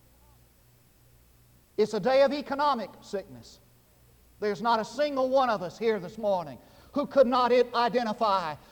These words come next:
with the spiraling cost of living. It's almost impossible for one person in the household to make a living. Runaway inflation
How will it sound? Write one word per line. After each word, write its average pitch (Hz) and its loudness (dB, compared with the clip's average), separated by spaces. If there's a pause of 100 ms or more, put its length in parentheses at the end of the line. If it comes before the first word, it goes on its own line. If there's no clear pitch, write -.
with 226 2
the 196 -6
spiraling 233 2
cost 226 0
of 185 -4
living. 165 -6
It's 190 -6
almost 220 -2
impossible 214 -4 (160)
for 220 2
one 220 2
person 160 -6
in 190 -10
the 170 -2
household 165 -4 (120)
to 185 -8
make 170 -10
a - -8
living. 117 -10 (1800)
Runaway 247 2
inflation 226 -4